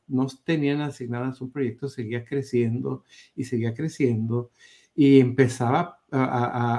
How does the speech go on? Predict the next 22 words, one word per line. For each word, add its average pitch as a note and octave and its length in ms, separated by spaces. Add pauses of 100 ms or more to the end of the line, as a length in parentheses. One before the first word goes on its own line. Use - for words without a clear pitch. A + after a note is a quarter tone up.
a, - 20
a A2+ 80
pesar, D#3 480
era D3+ 200
una D#3+ 220
política C3 440
de C#3+ 100
la A#2+ 80
empresa A#2+ 340
que B2 100
no B2 220
corrían C#3+ 480
ese C#3 220
tipo C#3+ 280
de C#3 80
personas B2 680 (500)
y, C3 160
pues, A#2+ 920 (340)
eh, C3 300
recientemente, A#2+ 1200 (800)
pues, B2+ 340
se C#3 100